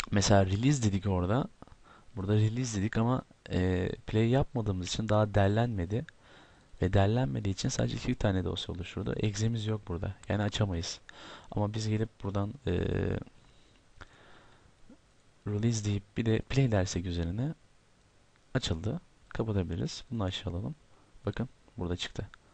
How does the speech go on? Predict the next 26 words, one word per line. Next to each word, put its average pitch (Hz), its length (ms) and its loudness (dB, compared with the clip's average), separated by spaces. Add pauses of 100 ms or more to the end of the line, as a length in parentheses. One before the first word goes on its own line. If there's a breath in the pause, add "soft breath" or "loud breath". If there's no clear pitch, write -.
(420 soft breath)
Artık 101 220 -2
release 104 320 0
sürümümüz 92 420 -4
de 113 80 -2
çıktı. - 360 -8 (400 loud breath)
Ama 117 280 2 (540)
ilk 117 200 0
etapta - 500 0 (200)
bunlar 101 220 -2
tabii 90 240 -4
ki - 120 -10
de 101 180 0 (640)
yapım 104 240 -2
aşamasında 95 480 -4
olduğu 98 220 -2
zaman, 95 340 -4 (300)
e, 92 360 -4
debug 101 220 -2 (320)
olarak 98 400 -4 (640 loud breath)
çalışırsak - 600 -6
daha 98 160 2
iyi 87 100 -2
olacak. 85 320 -6 (1700 loud breath)
Debug 87 300 -4
olarak, - 420 -2
e, 50 80 -2